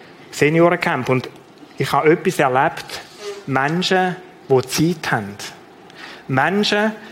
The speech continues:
die Zeit haben, um miteinander zu reden. Leute, und das hat mich beglückt. Ich mag mich an einen Abend erinnern mit dem Edi. Das ist einer von unseren Senioren.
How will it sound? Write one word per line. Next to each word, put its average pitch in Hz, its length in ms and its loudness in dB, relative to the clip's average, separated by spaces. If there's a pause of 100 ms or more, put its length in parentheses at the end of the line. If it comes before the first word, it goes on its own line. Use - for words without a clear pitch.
(160)
die 139 140 4
Zeit 214 340 0
haben, 202 200 -2
um 165 80 4
miteinander 127 500 0
zu 127 60 -6
reden. 127 360 0 (920)
Leute, 165 220 2
und 143 100 0
das 135 60 2
hat 143 140 0
mich 131 180 -2
beglückt. 117 600 -2 (1040)
Ich - 80 -6
mag 160 160 2
mich 160 180 0
an 143 140 2
einen 139 100 0
Abend 165 320 4
erinnern 170 460 0
mit 135 120 -2
dem 117 120 -4
Edi. 196 400 0 (360)
Das - 60 -14
ist - 60 -4
einer 147 180 2
von 143 140 2
unseren 127 160 0
Senioren. 175 680 2